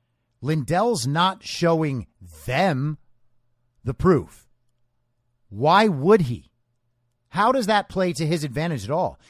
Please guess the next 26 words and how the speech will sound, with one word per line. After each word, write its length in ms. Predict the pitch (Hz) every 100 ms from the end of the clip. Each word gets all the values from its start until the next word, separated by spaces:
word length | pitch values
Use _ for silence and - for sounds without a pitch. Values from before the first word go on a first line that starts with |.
| _ -
He 140 | 226
can 220 | 294 196
let 220 | 147 165
them 200 | 185 170
call 360 | - 156 170 180
him 180 | 165 170
a 60 |
liar 560 | 139 127 143 165 196 190 _ _ -
all 240 | 165 240
day 400 | 180 170 160 160 - _
and 120 | 107
all 320 | 117 151 196 196
night 380 | 165 151 120 _ _ _ _ _ _ -
for 180 | 151 175
eight 200 | 190 233
months, 480 | 190 208 123 - - _ _ _ _ -
and 120 | 147
he 100 | 165
doesn't 460 | 156 180 160 185 -
care 500 | - 202 165 71 - _ _ _ _ _ _ _ -
because 300 | 190 - 220
their 140 | 214 202
words 400 | 208 247 180 -
don't 260 | 185 196
hurt 240 | 160 247 160
him. 220 | 80